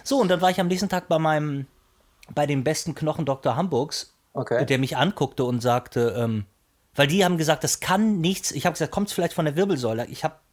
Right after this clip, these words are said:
Speaker 1: irgendwie,
Speaker 2: So Bandscheibenvorfall
Speaker 1: äh, nee, aber
Speaker 2: oder
Speaker 1: das
Speaker 2: so, ja.
Speaker 1: kann nicht sein, dass es in beide Arme, äh, strahlt. Und, ähm, der Arzt guckt mir und sagt, „Natürlich, das strahlt in beide Arme.“ Und er guckt und er sagt, „Ja, hier der,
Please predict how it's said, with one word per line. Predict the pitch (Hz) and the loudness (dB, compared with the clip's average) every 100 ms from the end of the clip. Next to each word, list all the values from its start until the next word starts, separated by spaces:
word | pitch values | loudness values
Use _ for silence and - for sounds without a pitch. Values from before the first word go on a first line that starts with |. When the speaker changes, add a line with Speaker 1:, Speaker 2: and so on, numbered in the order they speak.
| - | -12
Speaker 1:
irgendwie, | 147 143 139 - - - - - - | -6 -4 -6 -10 -14 -16 -18 -20 -16
Speaker 2:
So | 107 | -4
Bandscheibenvorfall | 127 156 156 147 | 0 4 4 4
Speaker 1:
äh, | 135 | 4
nee, | 180 170 | 4 6
aber | - 156 | 4 2
Speaker 2:
oder | |
Speaker 1:
das | 160 156 123 - | 2 2 0 2
Speaker 2:
so, | |
ja. | |
Speaker 1:
kann | 185 220 247 208 | 2 4 4 2
nicht | 190 202 - | 2 0 -2
sein, | 160 160 185 | 0 2 2
dass | 170 | -2
es | 160 | -2
in | 165 | -2
beide | 147 156 143 | 0 0 0
Arme, | 143 165 156 120 | 0 0 0 -2
äh, | - 127 113 | 0 0 0
strahlt. | 120 - 113 120 139 | -4 -4 0 0 -2
Und, | - 139 131 - - | -2 -2 -2 -6 -4
ähm, | 131 131 123 123 | -2 0 -4 -2
der | 131 127 | -2 0
Arzt | 135 135 - | 0 -2 -6
guckt | - - | -10 -4
mir | 131 | -2
und | 123 | -2
sagt, | 123 | -4
„Natürlich, | 117 117 - - 320 135 | -2 -2 -2 -2 0 0
das | 123 | -4
strahlt | - - 131 127 | -8 -4 -2 -2
in | 135 | -2
beide | 117 120 120 | -4 -2 -2
Arme.“ | 107 120 127 | -2 -2 0
Und | 123 | -2
er | 120 | -2
guckt | - - | -6 -6
und | 165 | -6
er | |
sagt, | 151 156 | -4 -4
„Ja, | 240 254 | -2 -2
hier | 165 143 180 | -2 -4 -2
der, | 170 160 | -2 -4